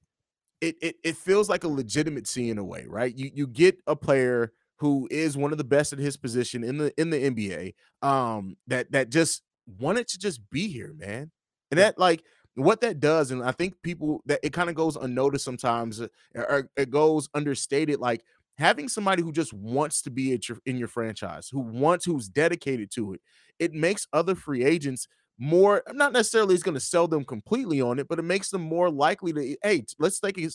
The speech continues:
Speaker 1: a serious look on it." On top of the fact, you know, anybody who comes here now knows that they're at least gonna be paired with Zach LaVine through his prime. He's
Speaker 2: Yeah.
Speaker 1: gonna be here until he's, what, thirty-two, this contract will put him here? That's his physical prime. He's gonna be here. So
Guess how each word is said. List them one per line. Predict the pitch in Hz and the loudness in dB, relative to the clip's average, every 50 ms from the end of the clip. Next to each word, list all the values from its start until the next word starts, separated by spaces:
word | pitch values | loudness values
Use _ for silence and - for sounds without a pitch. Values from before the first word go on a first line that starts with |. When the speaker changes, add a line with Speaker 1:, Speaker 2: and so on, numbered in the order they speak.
| _ - | _ -4
Speaker 1:
a | 139 | -4
serious | - - 190 190 175 160 143 - | -2 0 0 2 2 2 0 0
look | 202 208 - | -2 -2 0
on | 160 139 | -2 -2
it." | 127 | -2
On | 135 139 | -2 -4
top | 139 - 202 - - - | -2 0 -2 -2 -2 -4
of | 196 | -8
the | 208 | -8
fact, | - - 220 254 233 - _ _ _ _ _ _ _ _ | -2 0 0 0 0 -2 _ _ _ _ _ _ _ _
you | 143 185 202 | -2 -2 2
know, | 185 196 233 262 240 | 4 4 4 6 4
anybody | 190 220 254 233 262 254 240 | 2 0 0 0 0 0 0
who | 214 | -4
comes | 190 - 226 240 247 | -4 -2 -4 -2 -2
here | - 208 | -4 -2
now | 190 202 208 220 208 208 - | 0 0 2 2 0 0 0
knows | - 151 170 214 233 226 180 | 2 2 4 4 4 4 2
that | 190 170 123 | 2 2 2
they're | 147 170 208 233 | 2 2 2 2
at | 208 | 2
least | 147 143 156 180 233 240 - | 2 0 0 0 0 0 0
gonna | - 185 185 | 0 -2 0
be | 165 190 190 | -2 -4 -6
paired | - - 170 151 170 196 185 | -4 0 2 4 4 4 2
with | 156 151 160 123 | 0 -4 -6 -4
Zach | 107 120 139 147 196 - | 0 2 2 2 2 0
LaVine | 220 190 151 160 196 240 240 190 143 _ _ _ _ _ _ _ _ | -4 -2 0 0 0 0 -6 -10 -10 _ _ _ _ _ _ _ _
through | _ 156 180 208 240 254 | _ 2 4 4 6 6
his | 220 220 233 226 | 4 4 2 2
prime. | - _ 190 220 247 370 - 147 - _ _ _ _ _ _ | -2 _ 0 2 2 2 0 -2 -6 _ _ _ _ _ _
He's | 202 226 226 | -4 2 4
Speaker 2:
Yeah. | |
Speaker 1:
gonna | 233 247 269 240 | 4 4 4 4
be | 226 240 240 | 0 0 2
here | 247 240 240 | 4 4 2
until | 233 220 - 226 233 | 2 2 2 2 2
he's, | 233 226 196 | 2 -2 2
what, | 196 202 151 - - - - - | 4 4 2 2 -2 -16 0 2
thirty-two, | 170 185 214 214 233 214 185 - - 208 208 233 247 | 4 4 4 2 -2 -4 -6 -6 -4 -2 -2 -2 -4
this | 254 254 - | -6 -8 -6
contract | - 262 240 247 247 269 240 240 | -6 -4 -4 -4 -2 0 -2 -2
will | - 240 | -2 -6
put | 214 254 254 254 | -2 -2 -2 0
him | 247 254 | 0 -2
here? | 269 285 311 302 - _ _ _ _ - | -2 -2 -4 -4 -8 _ _ _ _ 8
That's | 175 277 - - | 8 8 8 4
his | 330 294 | 0 0
physical | - - 226 247 262 247 240 254 262 220 | -2 2 2 2 2 0 -4 -4 -6 0
prime. | - 240 269 349 269 143 | 0 0 2 2 2 2
He's | 143 143 135 | 0 -2 2
gonna | 139 175 226 262 | 2 2 2 2
be | 208 240 277 294 | 0 0 0 0
here. | 277 139 101 - | 0 -2 -4 -6
So | - - 202 190 185 185 185 | -2 4 6 6 6 6 2